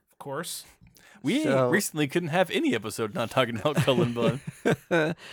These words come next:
Speaker 3: So I read The Midnight Show, which is a small town, has a little art house theater, and they're, they get their hands on a copy of this, like,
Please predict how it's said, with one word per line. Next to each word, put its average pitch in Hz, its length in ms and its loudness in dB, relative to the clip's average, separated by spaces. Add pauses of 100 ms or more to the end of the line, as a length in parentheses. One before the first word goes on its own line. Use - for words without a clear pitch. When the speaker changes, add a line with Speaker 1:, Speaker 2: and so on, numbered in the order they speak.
(200)
Speaker 3:
So 151 180 0
I 147 120 6
read 151 240 4
The 139 220 2
Midnight 127 680 2
Show, 92 640 0 (580)
which 113 420 4
is 107 580 2 (120)
a 104 580 2 (220)
small 123 320 4
town, 104 540 2
has 101 200 0
a 98 360 4 (760)
little 104 520 2 (560)
art 117 200 6 (100)
house 117 360 2
theater, 98 500 2 (600)
and 113 240 0
they're, 110 300 4
they 107 220 0
get 131 140 0
their 120 140 4
hands 113 300 0
on 107 440 2
a 110 80 -4
copy 107 400 2
of 101 100 -4
this, 98 160 -4
like, 98 160 0